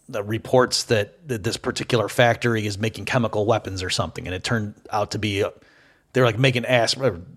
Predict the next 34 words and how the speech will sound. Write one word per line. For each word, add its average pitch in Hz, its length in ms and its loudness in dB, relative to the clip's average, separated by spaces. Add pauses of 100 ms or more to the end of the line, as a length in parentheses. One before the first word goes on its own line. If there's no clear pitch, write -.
(460)
The 147 80 8
way 160 180 10
we 147 140 4
were, 131 100 4
the 131 260 -2
anti-war 127 500 6
movement 113 260 2
was 120 100 -2
talking 120 300 4
about 113 120 2
was, 107 100 2
"Oh 156 100 8
yeah, 131 180 8
Bill 127 180 4
Clinton 120 240 -2
just 107 180 -2
bombed 117 260 4
an 107 80 -2
aspirin 107 400 -2
factory." - 560 -6 (180)
All 85 60 -4
right, 82 160 -10 (140)
maybe 95 260 -4
they 90 120 -4
were 90 100 -4
making 92 280 -8
other 92 160 -6
pharmaceutical 92 800 -4 (540)
products 98 380 0
besides 92 340 -2
literally 98 360 0
just 95 220 -4
aspirin. 92 520 -2 (480)
But - 280 -2